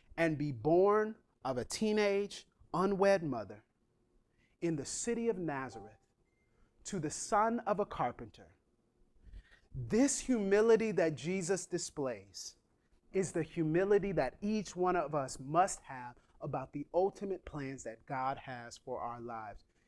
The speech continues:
Can you handle God saying, "No, it doesn't need to be bigger. No, the bank account doesn't need to double. No, the job office doesn't need to get bigger.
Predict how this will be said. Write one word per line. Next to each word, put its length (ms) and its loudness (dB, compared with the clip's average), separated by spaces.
Can 220 0
you 60 -2
handle 420 0
God 340 -2
saying, 400 -6
"No, 360 -4
it 140 -18
doesn't 380 -2
need 300 -6
to 60 -10
be 400 -20
bigger. 140 -20
No, 500 6
the 100 -8
bank 380 0
account 460 -6
doesn't 360 -4
need 280 -8
to 100 -14
double. 500 -18
No, 600 6
the 80 -12
job 580 6
office 560 4
doesn't 340 -2
need 240 -4
to 60 -8
get 360 -12
bigger. 180 -16